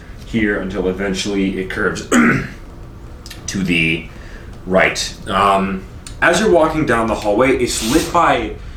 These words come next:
where-, whereas before the walls were just solid gray, kind of slightly moist stone, and the walls were lit by sort of uneven torches and lanterns.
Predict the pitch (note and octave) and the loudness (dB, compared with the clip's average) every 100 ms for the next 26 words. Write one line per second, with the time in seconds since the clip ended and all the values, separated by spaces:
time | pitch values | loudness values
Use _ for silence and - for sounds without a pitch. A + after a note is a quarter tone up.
0 | - - B2+ D3 C#3+ C#3+ D3+ D3+ C3+ - | -14 -6 2 2 4 4 4 2 -4 -6
1 | C#3 D3 D#3+ E3+ E3+ - - - - A2+ | 0 4 4 2 -4 -12 -14 -14 -12 -4
2 | A2+ A2 A2 A2 - - - - - G#2+ | -2 0 0 -2 -4 -10 -10 -10 -8 2
3 | A2+ B2 - A#2+ G#2 - - - A2 A2+ | 4 4 2 -4 -4 -6 -4 -2 2 2
4 | A2+ G#2+ G2+ - - G#2+ G#2 G#2+ A2 A2 | 0 -4 -10 -14 -6 2 4 4 0 -2
5 | G2 - A2 G2 F#2+ F#2 G#2 - - - | -6 -6 -6 -6 -6 -4 -4 -4 -8 -12
6 | - - - - G#2+ G#2 A2 A2+ G#2 G2 | -12 -8 -4 0 2 2 0 -2 -4 0
7 | F#2 F#2 F#2 E2+ D#2+ - F#2 F2 F2 E2+ | 2 0 -4 -6 -10 -10 -6 -6 -4 -4
8 | E2+ E2 G2 F#2+ F#2 F2+ F#2 F#2 - - | -6 -2 -2 0 -2 2 4 4 2 -2
9 | F#2 G#2 A#2+ A2 G2 F#2+ A2 G#2+ G#2+ G2 | -6 -4 -4 -2 -4 -4 -2 0 -2 -4
10 | F2 F2+ B2 B2 - | -4 -2 -2 -4 -6